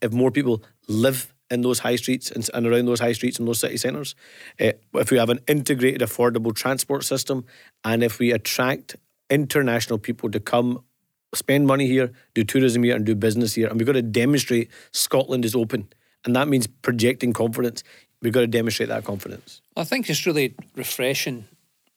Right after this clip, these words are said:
Speaker 2: um, to hear you s-, make the link between business growth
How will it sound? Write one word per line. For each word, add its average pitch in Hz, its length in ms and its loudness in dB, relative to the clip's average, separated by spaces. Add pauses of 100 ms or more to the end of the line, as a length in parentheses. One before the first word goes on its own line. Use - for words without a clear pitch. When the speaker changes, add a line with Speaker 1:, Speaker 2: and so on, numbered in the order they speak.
Speaker 2:
um, 107 340 -6 (160)
to 120 100 -8
hear 135 180 -2
you 123 100 -4
s-, - 140 -4 (380)
make 143 240 -4
the 127 120 -4
link 123 440 -6
between 113 580 -8
business 131 400 -4
growth 117 580 -6